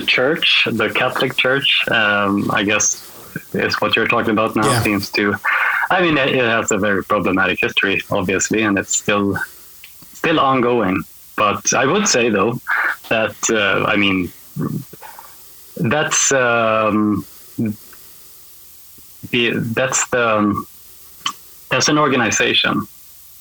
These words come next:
Speaker 1: That's not the religion.
Speaker 2: Yeah.
Speaker 1: And not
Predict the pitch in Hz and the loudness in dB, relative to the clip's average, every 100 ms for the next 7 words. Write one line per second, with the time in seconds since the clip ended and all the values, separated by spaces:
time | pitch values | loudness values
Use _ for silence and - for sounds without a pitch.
0 | - - - - - - - - - - | -20 -20 -20 -20 -20 -20 -20 -20 -20 -10
1 | - 113 - 120 110 107 95 95 92 - | -2 -2 0 0 0 0 0 0 0 0
2 | - - 131 101 - - - - - - | 0 -2 -2 -2 -2 -8 -14 -20 -20 -20
3 | - - - - 135 139 131 143 - | -20 -20 -16 -4 -2 2 2 2 0